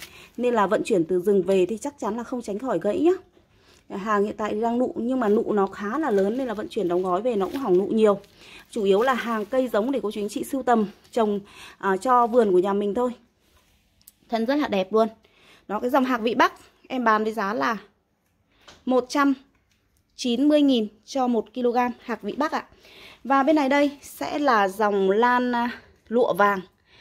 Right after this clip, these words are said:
Dòng lụa vàng đây này, hiện tại thì một số cây là đang còn đang chuẩn,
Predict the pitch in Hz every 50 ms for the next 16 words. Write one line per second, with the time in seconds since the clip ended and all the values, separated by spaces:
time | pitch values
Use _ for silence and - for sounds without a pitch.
0 | - - - _ _ - 202 247 240 226 214 214 226 240 - - 180 220 214 214
1 | 208 208 214 226 220 220 202 - _ - 233 - - - 226 220 - - 220 208
2 | 202 190 - - 196 190 - 240 240 240 226 196 185 214 214 214 214 214 202 185
3 | 180 175 208 214 214 214 208 208 208 - 247 185 - -